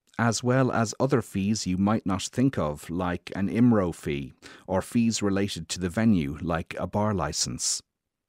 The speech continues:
On top of that, you'll have the artist's fee. Sometimes that's a per-ticket fee, and sometimes the artist gets a guarantee up front.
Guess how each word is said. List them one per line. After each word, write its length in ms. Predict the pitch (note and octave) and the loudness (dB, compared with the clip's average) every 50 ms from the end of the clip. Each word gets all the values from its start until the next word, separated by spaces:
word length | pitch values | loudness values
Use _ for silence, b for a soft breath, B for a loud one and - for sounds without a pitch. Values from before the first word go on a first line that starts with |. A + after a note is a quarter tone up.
| _ _ _ _ B B B B B B B B B B B B | _ _ _ _ B B B B B B B B B B B B
On 160 | A2 A#2+ B2 | 0 2 2
top 220 | - - F3 F#3+ E3 | 2 0 0 2 2
of 140 | B2 F#2+ | 2 2
that, 340 | - F#2 F#2 G2 - - - | 2 2 0 0 -2 -4 -2
you'll 260 | G2 G2+ F#2+ F2 - | 0 0 0 0 0
have 240 | - G#2 G2 F#2 G2 | 0 0 0 0 -2
the 180 | - E2+ E2+ - | -4 -6 -4 -2
artist's 580 | - F#2+ F#2 - - F#2 E2 - - - - - | -2 -2 -2 -2 -4 -4 -2 -2 -2 -2 -2 0
fee. 360 | - B2+ B2+ A2 E2+ C#2+ C2+ - _ _ _ _ _ _ _ _ - | 2 2 2 2 0 -2 -6 -12 _ _ _ _ _ _ _ _ -2
Sometimes 600 | - - F2 F#2 - - F#2 F2 F2 F2 - - | -2 0 0 0 -2 -2 -2 -2 -2 -2 -2 -2
that's 320 | F#2 F2 E2+ - - - | -2 -4 -4 -4 -6 -8
a 80 | - D#2 | -8 -8
per-ticket 600 | - - - G2 F2 - - C#3 C#3 - A2 F#2 | -8 -6 -6 -6 -6 -2 -2 -2 0 0 -2 -2
fee, 400 | - - - F2 E2+ F2+ F#2+ D#2+ - | -2 -4 -4 -2 -2 -2 -2 -2 -2
and 160 | E2+ G2+ - | -2 -2 0
sometimes 560 | - C3 C#3 D3+ - C#3 B2 B2 A#2+ A#2+ - B B B B B | 0 0 0 0 2 2 2 4 4 2 2 B B B B B
the 140 | - A2+ - | -2 2 4
artist 460 | B2+ B2 B2+ - - A#2 - - - | 4 4 4 2 0 0 0 0 0
gets 260 | - G#2 - - - - | 0 0 0 -2 -4 -4
a 60 | G#2+ | -4
guarantee 640 | G2 - G#2 F#2+ G2+ G2 F#2+ E2+ - - F#2 E2+ B1+ | -4 -2 -2 0 0 0 0 -2 -2 -2 -2 0 -2
up 160 | B1+ - - | -2 -4 -6
front. 460 | - - A2+ G#2+ F#2 C#2+ - - - | -2 2 2 2 2 2 0 -2 -4